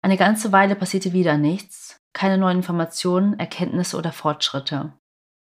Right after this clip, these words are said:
Dann im Jahr zweitausendsechzehn fand man heraus, dass Ahmed einen ägyptischen Personalausweis unter der Adresse seines Vaters in Gizeh beantragt hat.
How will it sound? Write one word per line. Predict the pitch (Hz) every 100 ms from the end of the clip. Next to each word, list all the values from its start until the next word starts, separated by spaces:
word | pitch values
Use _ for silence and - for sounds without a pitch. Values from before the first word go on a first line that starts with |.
| _ _ -
Dann | 180 220
im | 226
Jahr | 196 190
zweitausendsechzehn | 190 185 180 165 180 180 - - 151 175 196
fand | - 160
man | 160
heraus, | 156 147 151 185
dass | - 151
Ahmed | 160 - 185 -
einen | 151
ägyptischen | 156 170 185 202 190 175
Personalausweis | 170 160 165 165 - 147 - 139 147 -
unter | 165 156
der | 147
Adresse | 156 156 170 -
seines | 170 156 -
Vaters | - 156 170 165
in | 165 151
Gizeh | 156 147 143
beantragt | - 113 143 131 135 -
hat. | 123 -